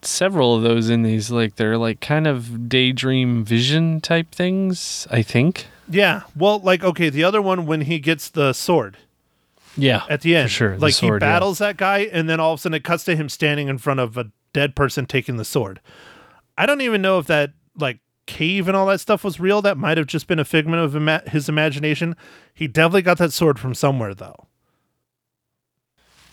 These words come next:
Speaker 1: Yeah, no, he had a sword.
Speaker 2: Yeah,
Speaker 1: So
Speaker 2: I mean, he didn't manifest it. He didn't make it. He went somewhere and got it. But the cave might not have been real. He, it might have all just been in his head, and he just, I,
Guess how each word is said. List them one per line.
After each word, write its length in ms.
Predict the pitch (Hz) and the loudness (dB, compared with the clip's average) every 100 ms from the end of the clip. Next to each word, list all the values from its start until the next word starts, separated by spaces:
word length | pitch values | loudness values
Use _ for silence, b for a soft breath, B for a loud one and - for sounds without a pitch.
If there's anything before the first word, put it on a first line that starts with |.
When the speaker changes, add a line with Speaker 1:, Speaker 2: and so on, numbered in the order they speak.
| - | -4
Speaker 1:
Yeah, 220 | 160 127 | -2 0
no, 180 | 117 113 | 2 0
he 180 | 110 120 | 2 0
had 160 | 156 | 0
a 20 | 190 | 0
sword. 440 | - 131 101 - b b b | 0 0 -2 -6 b b b
Speaker 2:
Yeah, 180 | 302 214 | 0 0
Speaker 1:
So 140 | - 123 | 2 0
Speaker 2:
I 80 | |
mean, 140 | 190 170 | 0 0
he 120 | 185 | 0
didn't 220 | 247 214 | -2 0
manifest 560 | 185 202 208 175 170 - | 0 2 2 0 -2 -2
it. 160 | 165 160 | 0 2
He 60 | |
didn't 240 | 185 190 147 | 2 0 0
make 240 | 165 156 | -2 -2
it. 160 | 123 - | -6 -8
He 260 | 147 156 139 | -8 -10 -6
went 300 | 143 175 202 | 0 0 2
somewhere 320 | 180 160 147 | 0 2 0
and 100 | 123 | -2
got 260 | 117 135 120 | 0 2 2
it. 100 | 135 B B B | -2 B B B
But 340 | 135 156 143 135 | -2 0 2 0
the 100 | 147 | -2
cave 360 | - 214 220 | 2 0 2
might 220 | 185 175 151 | 0 0 2
not 160 | 143 | 0
have 100 | 135 | 2
been 160 | 139 127 | 0 2
real. 220 | 127 127 | 2 0
He, 180 | 117 185 | -2 -4
it 80 | 160 | -2
might 220 | 151 165 | 0 2
have 120 | 143 | 2
all 200 | 147 160 | 2 2
just 320 | 143 147 - | -2 -8 -2
been 180 | 165 147 | 0 0
in 120 | 143 | 0
his 180 | 135 - | -2 0
head, 260 | 156 147 131 | 0 2 0
and 100 | 127 | -4
he 100 | 120 | -4
just, 300 | 123 - - B B B _ _ - | -6 -8 -16 B B B _ _ -2
I, 140 | 170 | -2